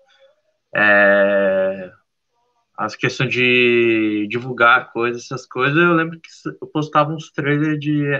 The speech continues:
temporada de anime, sei lá, pegava, acho que um de mil a mil e quinhentas visualizações, aí, tipo, os caras seguiam. Mas é, tipo,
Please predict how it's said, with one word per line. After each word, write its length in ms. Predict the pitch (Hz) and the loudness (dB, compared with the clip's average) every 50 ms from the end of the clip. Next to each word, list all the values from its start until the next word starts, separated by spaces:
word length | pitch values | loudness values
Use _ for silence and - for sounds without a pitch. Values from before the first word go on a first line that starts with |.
| 139 - _ - | -6 -10 _ -10
temporada 540 | 135 127 - - 143 139 139 139 135 131 131 | -10 -10 -6 -4 -2 0 0 0 -2 -2 -6
de 160 | 131 143 147 | -4 -2 -2
anime, 680 | 139 135 135 135 143 160 175 196 196 208 214 214 - _ _ _ _ _ _ _ _ _ _ | -2 -2 -4 -6 -8 -8 -6 -8 -8 -10 -12 -14 -18 _ _ _ _ _ _ _ _ _ _
sei 140 | _ - 139 | _ 0 2
lá, 160 | 143 160 151 | 2 2 2
pegava, 1120 | - - 120 113 110 113 120 120 120 135 131 131 135 135 131 127 123 117 110 110 107 104 104 _ _ _ _ _ _ _ _ _ _ _ _ _ _ _ _ - | 0 -4 -6 -4 -2 0 0 -2 -2 -4 -4 -2 -2 -2 -2 -2 -2 -4 -4 -6 -8 -12 -16 _ _ _ _ _ _ _ _ _ _ _ _ _ _ _ _ -16
acho 320 | - - - - - - | -14 -12 -12 -12 -14 -12
que 140 | - 143 139 | -10 -8 -6
um 680 | 139 139 143 143 139 139 139 131 127 123 123 120 117 | -4 -4 -4 -4 -4 -6 -6 -8 -8 -10 -10 -12 -14
de 200 | 113 113 117 127 | -14 -12 -12 -10
mil 1200 | 131 131 127 120 120 120 120 123 131 151 170 190 190 185 175 165 156 151 143 139 131 127 117 110 - _ _ _ | -8 -8 -8 -8 -8 -8 -6 -2 2 2 4 4 6 4 4 4 4 4 2 0 -2 -4 -8 -10 -14 _ _ _
a 240 | - 117 120 120 123 | 0 4 4 4 4
mil 400 | 123 123 127 135 135 135 135 131 | 2 -2 -4 -6 -6 -6 -6 -6
e 80 | 131 127 | -8 -8
quinhentas 440 | - _ - 123 123 120 - - - | -10 _ -8 -8 -8 -8 -10 -14 -10
visualizações, 1120 | 123 120 113 127 127 123 117 117 120 117 113 - - - 110 110 123 143 151 151 139 127 123 | -10 -8 -4 -2 -2 -2 -2 -2 -4 -4 -4 -4 -8 -8 -4 -2 0 0 0 0 0 0 0
aí, 320 | 127 123 123 123 123 123 123 | 0 0 0 0 -2 -4 -8
tipo, 680 | - - _ _ - 131 127 127 123 120 117 113 110 107 | -12 -20 _ _ -20 -16 -12 -12 -10 -10 -10 -12 -12 -14
os 380 | 107 _ _ _ _ _ _ _ - | -16 _ _ _ _ _ _ _ -4
caras 300 | 127 120 120 123 - - | -2 -2 -2 -2 -6 -8
seguiam. 580 | - 123 110 104 107 110 120 131 139 143 143 _ _ _ _ _ - | -12 -10 -6 -4 -4 -4 -2 -4 -4 -6 -8 _ _ _ _ _ -2
Mas 160 | 160 185 190 | 0 0 0
é, 120 | 220 220 | 0 -2
tipo, 240 | 214 - - - | -4 -6 -6 -4